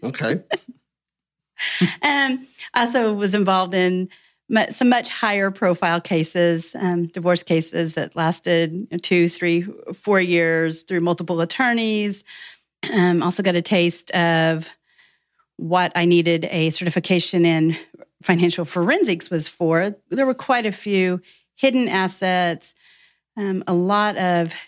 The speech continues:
Speaker 2: trail chasing, chasing the cash flow between multiple businesses, between multiple people, and decided I needed probably a little bit better background than that to be able to do that part of the job better.
Speaker 1: Okay.
Speaker 2: So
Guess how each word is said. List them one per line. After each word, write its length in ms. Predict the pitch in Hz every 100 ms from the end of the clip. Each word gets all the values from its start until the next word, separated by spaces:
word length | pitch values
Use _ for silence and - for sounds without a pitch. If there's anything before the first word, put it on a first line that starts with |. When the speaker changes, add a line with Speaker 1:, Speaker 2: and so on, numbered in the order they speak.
| _
Speaker 2:
trail 320 | - 240 226 214
chasing, 640 | - 196 190 208 190 185
chasing 320 | 185 175 180
the 80 | 165
cash 360 | - 180 170 -
flow 360 | - 185 175
between 400 | 170 170 180 160
multiple 380 | 165 175 165 170
businesses, 1300 | 170 - 254 240 214 - 214 196 185 175 175 175 - _ _ _ _ -
between 240 | - 170
multiple 320 | 156 147 156
people, 680 | 147 - 190 180 170 165 160 _ _ _ _ _ -
and 100 | 185
decided 320 | 170 190 175
I 60 | 165
needed 480 | 165 170 165 165 160 _ _
probably 180 | - 180
a 20 |
little 100 | 170
bit 180 | 165 160
better 220 | 170 175
background 600 | 160 143 180 165 175 165
than 80 | 156
that 280 | 165 160 -
to 120 | -
be 140 | 160 165
able 140 | 160
to 80 | 160
do 180 | 160 156
that 240 | 208 247
part 180 | - 165
of 60 |
the 60 | 156
job 320 | 165 175 175
better. 380 | 175 165 151 - _ _
Speaker 1:
Okay. 320 | - - 185 _
Speaker 2:
So 480 | - - 170 165 147